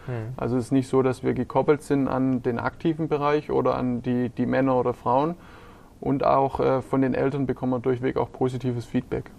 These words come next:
Speaker 1: Mhm. Finde ich, finde ich echt auch stark. Ähm, ich selbst kenn's aus dem Fußball.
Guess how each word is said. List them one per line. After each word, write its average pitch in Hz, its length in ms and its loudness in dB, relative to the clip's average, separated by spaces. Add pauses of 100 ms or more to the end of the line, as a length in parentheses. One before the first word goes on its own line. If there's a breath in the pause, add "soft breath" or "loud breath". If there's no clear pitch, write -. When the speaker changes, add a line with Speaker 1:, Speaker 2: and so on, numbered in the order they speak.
(140)
Speaker 1:
Mhm. 120 320 0 (1040 loud breath)
Finde 143 320 2
ich, 135 220 0 (120)
finde 135 260 0
ich 135 120 -6
echt - 180 -4
auch 135 140 0
stark. - 560 4
Ähm, 123 420 0 (720)
ich 131 140 -6
selbst 143 220 2
kenn's 143 180 -2
aus 135 140 -2
dem 123 100 -4
Fußball. 156 640 2